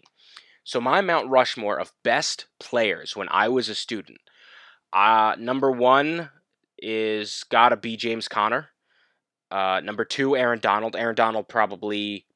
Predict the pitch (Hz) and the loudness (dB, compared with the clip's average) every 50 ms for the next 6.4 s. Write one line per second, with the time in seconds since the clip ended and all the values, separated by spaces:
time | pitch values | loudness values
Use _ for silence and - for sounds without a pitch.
0 | _ - 107 107 113 117 113 107 110 110 104 - - - 120 113 117 127 120 - | _ -2 0 0 2 2 0 0 -2 -2 -4 -8 -8 -6 -4 -4 -4 -2 0 0
1 | 110 98 101 104 98 95 - 110 107 104 - 110 104 - 113 107 101 95 - - | 0 0 0 -2 -4 -4 -4 -4 -4 -4 -4 -6 -6 -4 -6 -4 -4 -6 -10 -10
2 | - 117 117 120 123 123 135 131 120 135 135 135 135 - - - 143 143 143 151 | -8 -6 -4 -4 -4 -4 -6 -6 -4 -4 -4 -4 -4 -6 -2 0 2 2 2 2
3 | 156 - - - - - - - _ _ - 113 104 101 - - 120 113 - - | 0 -2 -6 -20 -20 -20 -20 -20 _ _ 0 0 0 -2 -4 -4 -4 -4 -6 -6
4 | 101 92 - - 113 110 110 110 107 101 - 117 107 101 - - - 107 104 101 | -10 -10 -8 -6 -4 -2 -2 -2 -2 -4 -4 -4 -6 -6 -6 -6 -4 -2 -2 -2
5 | 101 95 95 95 92 98 95 87 92 92 78 - - - 107 95 87 90 90 87 | -2 -2 -2 -4 -6 -6 -8 -8 -8 -10 -10 -10 -10 -8 -6 -4 -4 -4 -4 -4
6 | - - - 104 95 90 90 90 | -6 -4 -4 -2 -2 -2 -4 -8